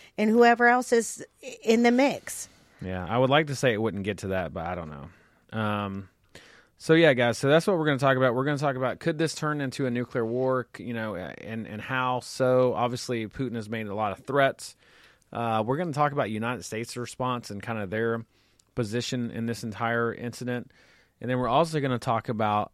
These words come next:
Speaker 2: um, you know, what is gonna happen if, for some reason, uh, this does become a nuclear war. Is there any way that you can protect yourself? Is there anything you can do? I know a lot of you that have been following this probably worry about this stuff. I know a lot of you that listen to us because we've had episodes.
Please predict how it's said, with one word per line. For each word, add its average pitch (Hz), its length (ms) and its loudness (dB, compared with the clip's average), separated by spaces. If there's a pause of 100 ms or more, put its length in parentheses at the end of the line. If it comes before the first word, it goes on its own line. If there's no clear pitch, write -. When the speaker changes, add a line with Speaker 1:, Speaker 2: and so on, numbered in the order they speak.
Speaker 2:
um, 98 520 -8 (280)
you 113 140 -6
know, 107 140 -6
what 120 240 0
is 135 100 -2
gonna 131 160 -2
happen 117 580 -4
if, 113 460 -8 (140)
for 107 120 -8
some 143 380 0
reason, 98 420 -6 (520)
uh, 107 320 0
this 117 160 -4
does 214 240 2
become 123 260 -4
a 98 60 -6
nuclear 95 340 -6
war. 95 160 -4
Is 101 80 -6
there 110 100 -6
any 120 120 -2
way 117 180 -2
that 101 100 -8
you 120 120 -6
can 131 160 -6
protect 143 340 -4
yourself? 135 400 -2
Is 104 120 -6
there 113 100 -6
anything 113 260 -6
you 120 180 -2
can 143 140 -4
do? 139 180 0
I 131 60 -2
know 139 180 -2
a - 20 0
lot 127 180 0
of 139 80 -4
you 139 220 -4
that 120 200 -6
have 127 240 -6
been 143 160 -4
following 139 320 2
this 135 140 0
probably 127 260 -2
worry 110 240 0
about 127 200 0
this 127 120 0
stuff. 135 220 0
I 139 80 0
know 185 100 0
a 185 40 0
lot 151 200 2
of 143 80 -2
you 147 140 0
that 127 80 -4
listen 143 260 -2
to 135 120 0
us 147 180 -2 (480)
because 143 260 -4
we've 165 140 2
had 170 180 4
episodes. 120 500 -2